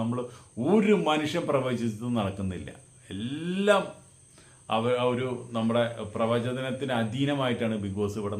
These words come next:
നടന്നുകൊണ്ടിരിക്കുന്നത്. അതുകൊണ്ട് നമുക്ക് ഈ, ഈ ബിഗ് ബോസിൽ നമുക്ക് മനസ്സിൽ സിക്സ്ത് സെൻസിൽ തോന്നുന്ന ഒരു കാര്യം പോലും പറയാൻ പറ്റില്ല. അതൊക്കെ പറഞ്ഞാൽ വെറും നുണയായിട്ട് മാറും. അതുകൊണ്ട് നമ്മളൊന്നും മിണ്ടാണ്ടിരിക്കുക നല്ലത്. ഈ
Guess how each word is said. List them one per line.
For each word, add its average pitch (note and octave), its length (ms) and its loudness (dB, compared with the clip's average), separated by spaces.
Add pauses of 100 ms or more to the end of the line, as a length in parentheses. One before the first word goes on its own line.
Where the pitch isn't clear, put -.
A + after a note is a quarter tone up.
നടന്നുകൊണ്ടിരിക്കുന്നത്. E2+ 720 -8 (100)
അതുകൊണ്ട് G2+ 320 -6 (100)
നമുക്ക് A2 260 -6 (180)
ഈ, - 20 -6 (560)
ഈ - 20 0 (140)
ബിഗ് C3+ 200 -4
ബോസിൽ C3 280 0 (420)
നമുക്ക് G#2 320 -4 (300)
മനസ്സിൽ A2+ 400 -2 (160)
സിക്സ്ത് B2+ 480 -10
സെൻസിൽ B2 280 -4 (120)
തോന്നുന്ന A2+ 400 -2
ഒരു D#3 160 -2 (160)
കാര്യം C#3+ 340 4
പോലും B2 260 0
പറയാൻ F2+ 220 -2
പറ്റില്ല. F2 260 -10 (220)
അതൊക്കെ A2 260 -4 (120)
പറഞ്ഞാൽ A2+ 300 0 (100)
വെറും A#2 240 0
നുണയായിട്ട് G#2 380 -4 (100)
മാറും. - 240 -10 (360)
അതുകൊണ്ട് F#2+ 340 -2
നമ്മളൊന്നും A#2+ 520 -4
മിണ്ടാണ്ടിരിക്കുക G2+ 580 -2
നല്ലത്. D2+ 260 -12 (520)
ഈ - 20 2